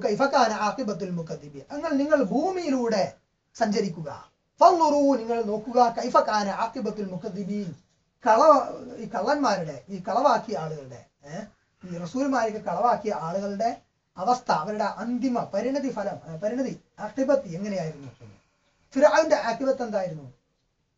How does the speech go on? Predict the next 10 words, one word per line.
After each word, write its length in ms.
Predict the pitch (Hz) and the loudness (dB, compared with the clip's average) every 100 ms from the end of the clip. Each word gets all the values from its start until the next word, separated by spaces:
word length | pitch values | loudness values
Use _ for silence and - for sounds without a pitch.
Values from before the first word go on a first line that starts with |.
| _ _ _ _ _ - | _ _ _ _ _ -8
ഫിർഔൻ 440 | 220 233 302 320 | -4 6 6 6
മൂസാ 260 | 220 196 262 | 0 -4 0
അലൈഹി 180 | 262 233 | 0 -2
ഇസ്ലാമിനെ 540 | 214 196 202 262 - _ _ _ _ _ _ - | 0 0 -2 -6 -8 _ _ _ _ _ _ -18
എതിർത്തു. 340 | 220 220 196 - - _ _ _ _ - | -8 -6 -6 -8 -16 _ _ _ _ -20
മൂസാ 200 | - 294 | -2 2
അലൈഹി 160 | 277 | 2
ഇസ്ലാമിന്റെ 280 | 247 247 240 | 2 0 0
ജനതയെ, 500 | 202 202 240 269 - - _ | -2 0 0 0 -2 -10 _
ഇസ്രായേലിനെ 600 | - 220 285 262 233 - | -4 2 2 2 2 0